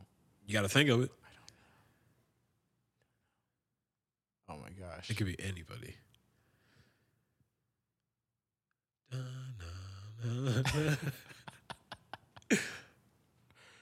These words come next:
Speaker 2: Who would play Peter Boogie? I don't know. I don't know if there's any actor that looks like me out there. That's the thing.
Speaker 1: We can have Tyler Perry try.
Speaker 2: <laughs>
Speaker 1: You were,
Speaker 2: I don't
Speaker 1: you were
Speaker 2: know.
Speaker 1: acting like him.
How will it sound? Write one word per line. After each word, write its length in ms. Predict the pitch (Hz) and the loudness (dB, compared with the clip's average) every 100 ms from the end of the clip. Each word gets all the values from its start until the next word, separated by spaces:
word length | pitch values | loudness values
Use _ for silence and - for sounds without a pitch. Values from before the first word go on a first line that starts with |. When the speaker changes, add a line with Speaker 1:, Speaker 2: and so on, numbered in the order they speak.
| _ - | _ -2
Speaker 2:
Who 60 | 156 | 0
would 100 | - | 0
play 220 | 135 120 | -2 -2
Peter 220 | - 113 | -4 -8
Boogie? 300 | 110 110 110 | -8 -8 -8
I 60 | - - | -12 -12
don't 180 | 143 127 | -14 -12
know. 80 | 117 | -10
I 100 | - | -8
don't 180 | 139 139 | -8 -6
know 100 | 127 | -6
if 80 | 123 | -6
there's 200 | 131 127 | -6 -4
any 160 | 120 101 | -4 -4
actor 300 | 107 - - | -8 -10 -16
that 180 | - | -14
looks 240 | 87 110 - | -12 -8 -8
like 160 | 104 | -8
me 120 | 92 87 | -10 -12
out 180 | 82 | -14
there. 180 | - 101 - _ _ _ _ _ _ _ - | -16 -18 -18 _ _ _ _ _ _ _ -8
That's 220 | 110 - | -6 -6
the 60 | - | -12
thing. 360 | - 110 123 95 - _ _ | -8 -6 -4 -6 -18 _ _
Speaker 1:
We 80 | 113 | 4
can 100 | 113 | 6
have 100 | 107 | 6
Tyler 240 | 98 113 104 | 4 4 8
Perry 240 | 113 95 | 8 6
try. 380 | 82 98 110 101 - - - - _ _ _ _ _ _ _ _ _ - | -2 -2 -2 -4 -6 -18 -20 -20 _ _ _ _ _ _ _ _ _ -4
Speaker 2:
<laughs> 60 | - - - - - - - _ - _ _ _ - - - - - - | 0 0 -2 -8 -12 -18 -20 _ -20 _ _ _ -20 -20 -20 -20 -20 2
Speaker 1:
You 120 | 120 | 6
were, 100 | 135 131 | 6 8
Speaker 2:
I 140 | 196 | 4
don't 140 | 302 | 6
Speaker 1:
you 80 | 147 | 8
were 80 | 165 | 12
Speaker 2:
know. 60 | 139 | 12
Speaker 1:
acting 220 | 143 139 | 12 8
like 200 | 127 107 | 8 6
him. 320 | 143 151 139 | 6 6 4